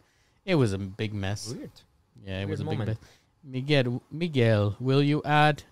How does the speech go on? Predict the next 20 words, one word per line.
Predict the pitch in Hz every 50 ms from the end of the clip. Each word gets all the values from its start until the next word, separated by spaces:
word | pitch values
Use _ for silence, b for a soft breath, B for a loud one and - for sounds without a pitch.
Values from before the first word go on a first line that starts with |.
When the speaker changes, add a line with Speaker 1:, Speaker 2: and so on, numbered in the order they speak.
| _ 180
Speaker 1:
Nightbot? | 139 131 127 131 143 165 156 143 - - 104 95 98 - - - _ _ _ _ _ _ _ _ _ _ _ _ _ _ _ _ _
What | 131 147 175
is | 185 151 127
Nightbot? | 131 127 135 143 - - - 101 95 95 - - _ _ _ _ _ _ _ _ _ _ _ _ _ _ _ _ _ _ _ _ _ _ _ _ _ _ _ _ _ _ _ _ _ _ -
Is | 131 117
that | 123 123 117
something | - - 127 123 120 127 120 110
on | 107 104
Discord? | 101 107 104 - - - 127 123 123 - _ _ _ _ _ _ _ _ _ _ _ _ _ _ -
Speaker 2:
I | 98 101 95
think, | - 107 101 101 92 - - - - - _ _ -
isn't | - 90 90 92 90 90
it | 90 85 - _ _ _ -
that | - 85 80 - _ -
guy | - 95 92 90 87 87
on | 85 87 87
Discord | 87 85 - - - 87 85
that | 85 85 - _ _
plays | - 87 87 85
music | 92 90 90 87 113 139 - -